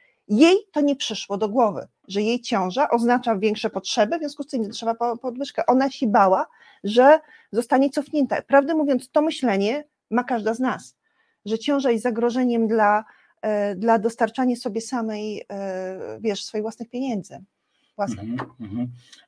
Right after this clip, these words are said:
Speaker 2: E, a czy
Speaker 1: Dla
Speaker 2: sądzisz,
Speaker 1: faceta chyba nie, nie?
Speaker 2: a s-, sądzisz, że, no nie, no, facet po prostu nie bywa w ciąży, więc w związku z tym dla, dla, dla, dla faceta, z-,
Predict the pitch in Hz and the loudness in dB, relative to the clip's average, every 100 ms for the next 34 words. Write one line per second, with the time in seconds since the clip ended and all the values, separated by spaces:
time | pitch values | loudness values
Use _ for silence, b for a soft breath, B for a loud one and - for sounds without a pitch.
0 | 123 120 120 131 - 226 262 285 294 294 | -8 -4 -2 -4 -4 0 4 4 4 2
1 | 320 320 381 453 466 220 208 127 120 - | 0 -2 -6 -6 -8 -12 -8 -8 -8 -10
2 | 143 143 139 131 127 127 143 175 139 143 | -6 0 2 2 0 2 4 6 6 4
3 | 131 - 143 131 135 131 123 131 131 139 | 0 -6 -6 -6 -4 -6 -4 -4 -2 0
4 | 139 135 131 131 139 165 170 113 117 117 | 2 4 4 4 2 4 4 4 0 -2
5 | 113 123 107 117 120 123 120 123 120 120 | -4 -6 -4 -2 0 0 0 0 0 -2
6 | 123 123 123 b b b b _ 117 123 | -2 -2 -4 b b b b _ 0 0
7 | 123 123 - 123 135 143 | -2 -6 -2 0 2 0